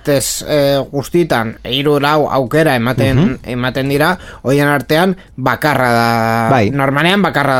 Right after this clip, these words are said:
Speaker 1: da zuzena.
Speaker 2: Bai.
Speaker 1: Eh, ze gertatzen da, eh, denbora asko galtzen dela normalean,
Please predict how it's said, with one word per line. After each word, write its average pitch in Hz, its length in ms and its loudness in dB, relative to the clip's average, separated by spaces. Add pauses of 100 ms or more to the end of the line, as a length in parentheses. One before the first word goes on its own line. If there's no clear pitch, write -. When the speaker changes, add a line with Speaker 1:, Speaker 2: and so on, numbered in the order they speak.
Speaker 1:
da 117 40 2
zuzena. 180 400 -2
Speaker 2:
Bai. 131 140 2 (560)
Speaker 1:
Eh, 139 800 2 (100)
ze - 220 -2
gertatzen 202 580 0
da, 220 220 0 (100)
eh, 135 400 2
denbora 143 460 0
asko 175 260 0
galtzen 170 360 0
dela 180 340 2
normalean, 135 1000 0